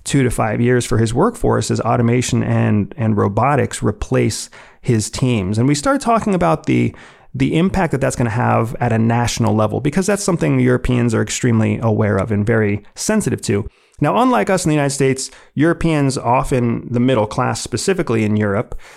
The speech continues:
they pay a huge amount more taxes than what we're used to in the United States. So a middle income family in the United States pays about twenty-six percent taxes total. And a, uh, a, the same family in Europe would pay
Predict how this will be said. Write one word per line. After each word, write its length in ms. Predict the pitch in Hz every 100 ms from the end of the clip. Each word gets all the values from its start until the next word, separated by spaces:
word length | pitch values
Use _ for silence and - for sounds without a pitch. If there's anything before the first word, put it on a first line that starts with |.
| -
they 160 | 147 254
pay 320 | 277 247 127
a 40 |
huge 460 | - - 240 180 123
amount 280 | 117 113 123
more 200 | 120 110
taxes 460 | 120 113 - 113
than 140 | 117 113
what 100 | 113
we're 140 | 117
used 200 | 113 -
to 260 | 117 107 104
in 160 | 107
the 60 | 101
United 260 | 101 101 -
States. 320 | 107 - -
So 340 | 123 117 123
a 80 | 117
middle 240 | 175 240
income 380 | 180 175 147 127
family 400 | 104 131 135 120
in 60 | 110
the 60 |
United 180 | 110 110
States 220 | - 110
pays 220 | - 120 117
about 220 | 107 -
twenty-six 440 | 117 120 - 120
percent 480 | - 107 110 101 - _
taxes 460 | - 107 98 110 -
total. 520 | - 117 104 123 208 - - - -
And 440 | 120 120 117 120 -
a, 260 | 113 110
uh, 200 | 104 104 127
a, 220 | 110 107 - -
the 80 |
same 380 | 120 - 180 226
family 440 | 208 160 160 151 117
in 120 | 120
Europe 400 | 208 165 139 139
would 120 | 127
pay 380 | 127 123 120